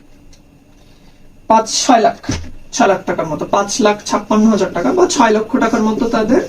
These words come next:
লিভিং কস্ট। আর টিউশন ফি প্রায় দশ লাখ।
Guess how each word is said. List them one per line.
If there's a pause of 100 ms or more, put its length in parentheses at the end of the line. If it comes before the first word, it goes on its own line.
(1600)
লিভিং
কস্ট। (200)
আর (100)
টিউশন
ফি
প্রায়
দশ
লাখ।